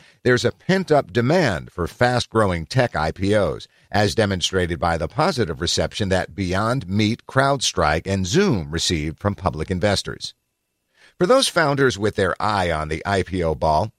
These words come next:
here's my advice. First, raise plenty of money. Right now, V C dollars are plentiful and the cost of capital is cheap.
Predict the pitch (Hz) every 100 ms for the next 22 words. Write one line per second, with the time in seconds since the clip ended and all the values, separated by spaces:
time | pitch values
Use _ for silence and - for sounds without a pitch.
0 | _ 202 196 135 110 95 85 62 - -
1 | _ _ _ _ - 202 220 - - _
2 | 98 156 185 175 - - 170 160 101 87
3 | 80 104 85 - _ _ _ _ - 135
4 | 135 120 104 85 123 151 - 127 104 85
5 | 80 90 101 95 - 180 156 - 76 55
6 | 104 98 92 123 107 - - 143 127 90
7 | 82 87 - - 190 156